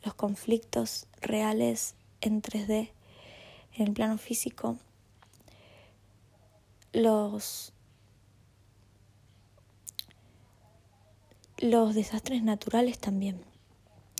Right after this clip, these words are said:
porque todo es energía, todo está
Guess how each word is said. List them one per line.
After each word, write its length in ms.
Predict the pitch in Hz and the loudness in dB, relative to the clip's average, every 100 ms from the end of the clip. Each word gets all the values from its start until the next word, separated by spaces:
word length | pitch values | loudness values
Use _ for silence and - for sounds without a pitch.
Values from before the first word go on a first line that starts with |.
| - - | -12 -6
porque 260 | 220 - 220 | -4 -2 -2
todo 380 | - 277 285 | 0 2 4
es 180 | 247 226 | 4 2
energía, 680 | 220 208 196 - 220 196 - _ _ - - - - - - - - - _ _ _ _ _ _ - - - | 0 0 -2 -4 -2 -2 -6 _ _ -20 -20 -20 -20 -20 -20 -20 -20 -20 _ _ _ _ _ _ -20 -20 -2
todo 240 | 247 262 | 4 4
está 460 | 254 - 226 233 | 4 -2 -2 -2